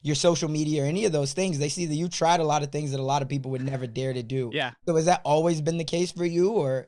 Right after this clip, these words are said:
Speaker 1: when did you develop it?
Speaker 2: So, you know, you know what's really interesting, man, is that, as I like to say, like, until I was, like, like, I don't know, in my mid-twenties, I was kind of living somebody else's life plan.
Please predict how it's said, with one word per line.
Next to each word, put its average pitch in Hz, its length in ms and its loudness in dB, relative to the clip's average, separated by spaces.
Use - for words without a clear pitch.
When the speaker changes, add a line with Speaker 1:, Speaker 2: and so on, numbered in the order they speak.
Speaker 1:
when 151 160 -2
did 156 160 -2
you 147 80 -2
develop 143 460 0
it? - 280 -16
Speaker 2:
So, 190 180 -6
you 220 120 0
know, 302 140 2
you 208 100 0
know 220 120 0
what's 262 180 -4
really 165 200 0
interesting, 165 380 -8
man, 170 220 -2
is 139 60 -6
that, 139 120 -2
as 135 140 -6
I 139 80 0
like 143 220 -2
to 202 100 -6
say, 151 320 -4
like, 123 280 -4
until 139 340 -8
I 143 80 2
was, 139 160 -4
like, 113 220 -8
like, 131 200 -10
I 156 60 -4
don't 160 100 -2
know, 147 100 0
in 120 80 -2
my 117 160 -6
mid-twenties, 139 720 -4
I 131 60 -2
was 117 120 -6
kind 127 160 -8
of 120 120 -10
living 135 240 -6
somebody 135 320 -4
else's 123 320 -6
life 123 200 -6
plan. 175 320 -8